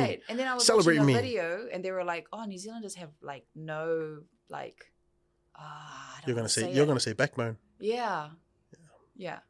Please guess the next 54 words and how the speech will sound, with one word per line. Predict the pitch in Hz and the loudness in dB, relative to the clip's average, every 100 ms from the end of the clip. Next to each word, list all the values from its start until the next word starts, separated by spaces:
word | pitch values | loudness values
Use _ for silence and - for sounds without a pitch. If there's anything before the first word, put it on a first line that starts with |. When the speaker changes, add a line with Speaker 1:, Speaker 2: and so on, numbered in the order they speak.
| _ | _
Speaker 2:
I | 135 | -8
think | 156 117 | -4 -4
New | 104 | -6
Zealanders | - 107 104 107 | -6 -6 -8 -8
have | 104 | -6
backbones. | 107 - 117 113 | -8 -6 -6 -4
We're | 117 | -2
just, | 127 - 120 | 0 -2 -2
like, | 110 - _ _ _ _ - | -8 -10 _ _ _ _ -8
overly | 135 113 113 113 - | -4 -4 -4 -6 -6
humble. | 117 110 104 110 - | -6 -6 -8 -12 -8
Speaker 1:
Mm. | 202 190 175 | -8 -6 -2
Speaker 2:
And | 127 117 | 0 0
tall | - 147 | 2 2
poppy | 135 131 | 2 0
is | 117 | -2
a | 113 | -4
conversation | 110 107 107 110 | -6 -6 -6 -6
that | 101 | -6
happens | 110 107 104 | -6 -6 -8
all | 107 | -10
the | 98 | -10
time | - 104 95 | -10 -8 -6
Speaker 1:
Yeah, | - | -8
Speaker 2:
over | 85 | -10
Speaker 1:
yeah. | 87 - _ _ 220 | -12 -14 _ _ -18
Speaker 2:
there. | 185 | -16
Speaker 1:
Mm. | 175 170 - | -16 -18 -8
Speaker 2:
You | 120 | -4
know, | 113 113 | -2 -2
but | 104 110 110 | -2 -6 -4
the, | 117 | -4
the, | 120 117 | -4 -4
the | 123 135 | -2 0
issue | 120 - 117 | -2 -2 -4
with | 104 | -4
tall | - 185 | -8 -4
poppy | 104 - | -4 -4
is | 101 | -6
that | 101 104 _ _ _ 151 | -6 -10 _ _ _ -4
everyone | 220 143 | -2 -2
has | 101 | -4
tall | - 104 | -6 -8
poppy | 101 104 | -8 -10
syndrome. | 104 101 98 98 | -10 -10 -12 -14
You | - | -12
Speaker 1:
Yep. | 117 | -4
Speaker 2:
just, | 135 - | -2 0
they | 113 | -2
just | 110 110 | -2 -4
don't | 107 | -4
wanna | 104 | -4
admit | 104 123 | -4 -4
it. | 135 | -4